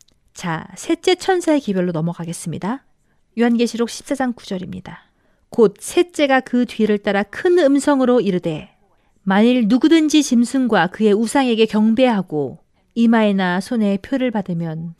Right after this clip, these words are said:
그도 하나님의 진노의 포도주를 마시리니."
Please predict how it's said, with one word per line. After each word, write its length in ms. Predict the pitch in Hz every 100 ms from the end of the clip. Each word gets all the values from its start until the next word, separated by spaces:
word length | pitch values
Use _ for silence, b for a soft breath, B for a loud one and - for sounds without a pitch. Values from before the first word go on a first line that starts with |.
| -
그도 240 | 202 190
하나님의 580 | 190 294 320 294 277 269
진노의 580 | - 226 240 254 247 247
포도주를 420 | 277 262 220 220
마시리니." 720 | 202 185 220 196 170 160 151